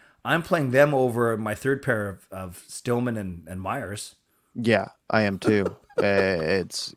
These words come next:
Speaker 2: I'm putting Dermott and Bear in over Stillman any day of the week.
Speaker 1: Yeah, yeah.
Speaker 2: Um, 'cause,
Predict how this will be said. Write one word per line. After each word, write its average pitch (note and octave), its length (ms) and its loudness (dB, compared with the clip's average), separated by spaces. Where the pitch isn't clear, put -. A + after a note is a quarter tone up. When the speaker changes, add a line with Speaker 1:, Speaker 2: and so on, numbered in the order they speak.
Speaker 2:
I'm G#2 180 2
putting A2 220 4
Dermott G#2 240 4
and G2+ 180 2
Bear G2 220 2
in G2+ 80 2
over G2+ 180 2
Stillman F#2+ 520 0
any G#2 160 0
day G#2 80 4
of G2 80 2
the G2 60 2
week. G2+ 280 0
Speaker 1:
Yeah, B2 220 0
yeah. F#2+ 380 2
Speaker 2:
Um, F2+ 300 -4
'cause, F#2 460 -2